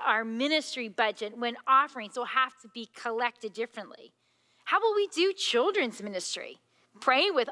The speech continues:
others, visit folks in the hospital, mourn with our loved ones, celebrate the joys, feed our neighbors,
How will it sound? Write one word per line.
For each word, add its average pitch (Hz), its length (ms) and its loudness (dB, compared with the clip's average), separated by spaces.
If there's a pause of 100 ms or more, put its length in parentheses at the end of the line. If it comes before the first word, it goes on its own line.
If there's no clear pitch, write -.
others, 240 580 0 (380)
visit 359 340 2
folks 339 360 0
in 302 60 -4
the 285 80 2
hospital, 247 680 0 (400)
mourn 302 380 4
with 311 140 -2
our 240 200 2
loved 220 320 0
ones, - 520 -8 (180)
celebrate 285 720 2
the 220 100 -2
joys, 226 800 0
feed 320 380 2
our 277 180 4
neighbors, 262 680 -2